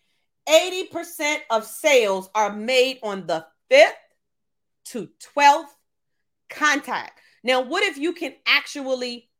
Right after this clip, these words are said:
automate this entire process? I mean, sending emails, sending text messages, sending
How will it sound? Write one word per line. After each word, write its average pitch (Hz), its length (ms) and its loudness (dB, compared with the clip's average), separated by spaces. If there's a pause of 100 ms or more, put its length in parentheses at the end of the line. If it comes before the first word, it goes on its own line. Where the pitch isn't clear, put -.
(120)
automate 269 640 2
this 226 280 -8
entire 262 640 -8
process? 254 560 -6
I 311 140 -2
mean, 254 380 -4 (240)
sending 302 420 -6
emails, 220 600 -4
sending 294 380 -6
text 285 280 -4
messages, 185 580 -10
sending 269 460 -4